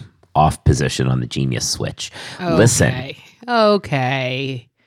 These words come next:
Speaker 1: Listen.
Speaker 2: Can we talk about sports ball?
Speaker 1: We could. I was gonna talk about weather ball, uh,
Speaker 2: Oh,
Speaker 1: 'cause
Speaker 2: oh
Speaker 1: I'm about
Speaker 2: God,
Speaker 1: to
Speaker 2: are
Speaker 1: get
Speaker 2: you really talking about the weather?
Speaker 1: I
Speaker 2: Is
Speaker 1: was
Speaker 2: that,
Speaker 1: about
Speaker 2: is that your entire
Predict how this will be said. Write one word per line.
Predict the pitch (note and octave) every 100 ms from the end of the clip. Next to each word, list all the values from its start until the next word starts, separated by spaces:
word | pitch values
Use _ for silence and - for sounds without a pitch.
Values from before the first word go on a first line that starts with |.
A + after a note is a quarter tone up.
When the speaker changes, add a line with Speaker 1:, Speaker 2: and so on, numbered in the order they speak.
| _
Speaker 1:
Listen. | - G#2 A#2 A2 - -
Speaker 2:
Can | G3
we |
talk | G#3+ G3+
about | F3+ F3+
sports | - G3 -
ball? | A#3 A3+ A3 _ _ _ - - -
Speaker 1:
We | -
could. | - - A2 C#2
I | D2+
was | F2
gonna | D#2 C#2
talk | D#2+ D2+
about | D#2 D2 G#1
weather | C2+ D#2+ C2+
ball, | B1 C2 C2+ - _ -
uh, | C#2 C2 C2+
Speaker 2:
Oh, | -
Speaker 1:
'cause | - C2
Speaker 2:
oh | -
Speaker 1:
I'm | C#2
about | - -
Speaker 2:
God, | F3+
Speaker 1:
to |
Speaker 2:
are | F3
Speaker 1:
get |
Speaker 2:
you | F#3
really | F#3 G3+
talking | G3+ G3+
about | G#3+ F#3+
the | F3
weather? | D3+ D3 F#3 G#3+ G#3 C3+ -
Speaker 1:
I |
Speaker 2:
Is | F3
Speaker 1:
was |
Speaker 2:
that, | C3+
Speaker 1:
about | F3
Speaker 2:
is | F3
that | F#3 F3+
your | F3+
entire | - E3+ - D3+ D#3 D#3